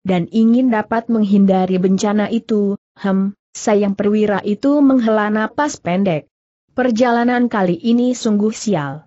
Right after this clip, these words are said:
Kita tidak memperoleh sesuatu yang kita butuhkan, sebaliknya engkau malah harus mengorbankan kudamu yang bagus itu."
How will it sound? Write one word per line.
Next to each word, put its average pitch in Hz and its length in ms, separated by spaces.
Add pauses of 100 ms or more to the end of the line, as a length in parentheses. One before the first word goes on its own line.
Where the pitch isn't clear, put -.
(440)
Kita 302 400
tidak 220 320
memperoleh 185 520
sesuatu 185 600
yang 190 240
kita 247 400
butuhkan, 202 560
sebaliknya 190 800
engkau 214 320
malah 196 320
harus 185 400
mengorbankan 190 880
kudamu 208 560
yang 180 240
bagus 208 400
itu." 247 480